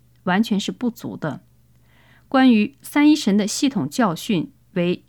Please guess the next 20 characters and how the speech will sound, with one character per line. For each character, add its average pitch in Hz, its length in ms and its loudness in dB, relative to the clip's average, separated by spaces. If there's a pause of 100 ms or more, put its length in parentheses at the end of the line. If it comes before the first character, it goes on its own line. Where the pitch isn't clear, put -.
永 190 180 2
无 190 200 0
止 175 180 -4
境 233 160 4
的 185 80 2
辩 185 300 2
论 151 200 -2 (120)
开 254 260 -2
了 196 80 0
门， 135 320 -2 (640)
因 277 180 8
为 185 400 4
三 277 300 2 (120)
一 269 320 4
是 - 200 -6
个 - 80 -8
奥 - 260 0
秘， - 360 -2 (360)
我 202 140 2
们 180 260 2